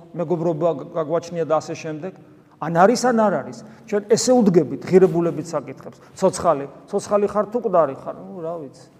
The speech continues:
ხო, ეს ხო ნიშნავს, რომ ვერ ახარ კარგად. ანუ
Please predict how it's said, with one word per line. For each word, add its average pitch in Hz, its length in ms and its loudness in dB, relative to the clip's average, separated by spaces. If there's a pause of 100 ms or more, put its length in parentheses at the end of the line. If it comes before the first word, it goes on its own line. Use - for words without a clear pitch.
(320)
ხო, 175 100 -2
ეს 208 180 -2
ხო 208 180 4
ნიშნავს, 190 520 4
რომ 220 200 6 (380)
ვერ 190 220 4
ახარ 156 240 2
კარგად. 135 340 -4
ანუ 202 200 0